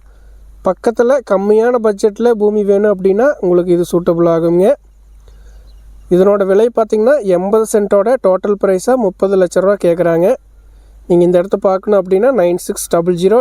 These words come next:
ட்ரிபிள் எயிட் டூ ஜீரோ நைன், ஒன்பது ஆறு ஜீரோ ஜீரோ எட்டு எட்டு எட்டு இரண்டு ஜீரோ ஒன்பது அப்படிங்கிற ரெண்டு நம்பருக்கு கால் பண்ணிட்டு வந்தீங்கன்னா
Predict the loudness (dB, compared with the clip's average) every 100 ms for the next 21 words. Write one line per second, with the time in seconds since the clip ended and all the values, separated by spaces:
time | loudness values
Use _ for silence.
0 | 0 -4 0 0 0 -2 0 0 0 0
1 | -2 -6 -20 -20 -20 -20 -20 -4 0 2
2 | 0 2 0 0 -2 0 0 0 0 0
3 | 0 0 -2 -4 -2 0 0 0 -2 0
4 | -2 0 -2 0 2 0 0 0 2 0
5 | 0 0 0 0 0 0 0 0 -2 -2
6 | -2 -2 0 -2 0 0 0 0